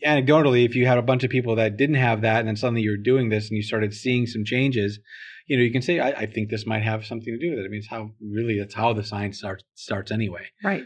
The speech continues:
Speaker 1: You know, someone
Speaker 2: right.
Speaker 1: will ask that question, "Well, does this really work?" And then they'll run the test.
Speaker 2: Yeah, and
Speaker 1: You
Speaker 2: it's
Speaker 1: know?
Speaker 2: exciting to see doctors recognizing, 'cause oftentimes doctors don't really take herbal medicine or nutrition,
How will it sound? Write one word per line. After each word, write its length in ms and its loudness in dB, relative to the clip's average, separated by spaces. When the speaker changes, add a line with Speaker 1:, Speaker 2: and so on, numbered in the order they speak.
Speaker 1:
You 80 -6
know, 40 -2
someone 220 0
Speaker 2:
right. 60 6
Speaker 1:
will 60 6
ask 120 -2
that 180 0
question, 300 0
"Well, 140 0
does 260 -2
this 200 -8
really 200 -4
work?" 260 -2
And 80 -14
then 100 -12
they'll 80 -14
run 160 -12
the 80 -20
test. 440 -12
Speaker 2:
Yeah, 280 2
and 160 0
Speaker 1:
You 60 2
Speaker 2:
it's 80 2
Speaker 1:
know? 60 4
Speaker 2:
exciting 480 2
to 80 0
see 200 -2
doctors 560 2
recognizing, 760 0
'cause 120 -2
oftentimes 680 0
doctors 480 0
don't 280 -2
really 500 0
take 480 2
herbal 300 2
medicine 840 0
or 580 2
nutrition, 880 0